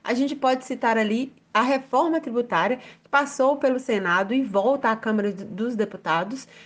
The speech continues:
Ah, também a venda no varejo, que cresceu zero vírgula seis por cento em setembro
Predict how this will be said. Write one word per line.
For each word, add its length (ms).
Ah, 340
também 520
a 180
venda 500
no 100
varejo, 560
que 120
cresceu 420
zero 400
vírgula 480
seis 500
por 180
cento 340
em 80
setembro 580